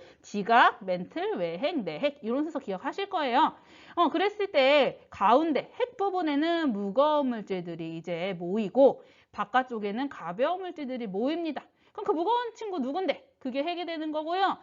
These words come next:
요 부분에서 주로 있는 것이 바로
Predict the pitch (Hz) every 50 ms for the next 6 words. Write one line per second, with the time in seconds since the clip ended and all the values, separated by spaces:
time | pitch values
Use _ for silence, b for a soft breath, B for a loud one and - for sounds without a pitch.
0 | B B B B - 254 285 285 359 370 349 359 370 349 349 349 311 285 285 320
1 | 339 302 220 - - 262 269 277 294 294 269 233 240 262 277 302 294 285 277 269
2 | 269 269 294 277 254 254 233 240 311 349 370 392 403 427 453 - -